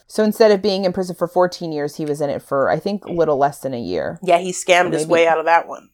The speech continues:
Speaker 1: Clyde didn't know how soon or even if parole would come for him, though, while he was in the prison.
Speaker 2: Uh-huh.
Speaker 1: And he was completely worn down from the work in the fields and just the constant abuse he was suffering.
Speaker 2: Yeah.
Speaker 1: So he, like a lot of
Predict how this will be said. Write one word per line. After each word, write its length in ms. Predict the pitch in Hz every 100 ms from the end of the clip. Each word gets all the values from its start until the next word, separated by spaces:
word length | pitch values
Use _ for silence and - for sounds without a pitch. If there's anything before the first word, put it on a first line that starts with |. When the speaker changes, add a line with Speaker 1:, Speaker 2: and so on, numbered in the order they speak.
| -
Speaker 1:
Clyde 380 | - 196 208
didn't 300 | 214 233 214
know 220 | 180 170 185
how 280 | 180 175
soon 480 | 190 - 160 156 196
or 160 | - -
even 300 | 196 185 180
if 380 | 123 147 - _
parole 380 | - 170 156 156
would 180 | 151 -
come 240 | 147 160
for 180 | - 202
him, 200 | 220 226
though, 240 | 233 233
while 240 | 247 170 160
he 140 | 165
was 160 | 156 156
in 100 | 147
the 80 | 139
prison. 540 | 147 143 170 226 226
Speaker 2:
Uh-huh. 300 | 180 175 175 - _
Speaker 1:
And 160 | - 196
he 140 | 208
was 160 | 196 -
completely 580 | 196 190 - 214 220
worn 280 | 233 196 196
down 280 | 170 160 170
from 200 | 170 170
the 100 | 147
work 360 | 135 135 151 -
in 140 | - 151
the 80 |
fields 480 | 139 - 135 156 170
and 100 | 156
just 200 | 147 143
the 240 | 139 139 -
constant 440 | - 131 139 143
abuse 380 | 120 113 135 -
he 100 | 185
was 140 | 185
suffering. 460 | - 202 208 220 226
Speaker 2:
Yeah. 240 | 165 160 - _
Speaker 1:
So 280 | _ - 202
he, 560 | 196 - 220 214 185 -
like 180 | 147 165
a 60 |
lot 240 | 170 160 170
of 160 | 214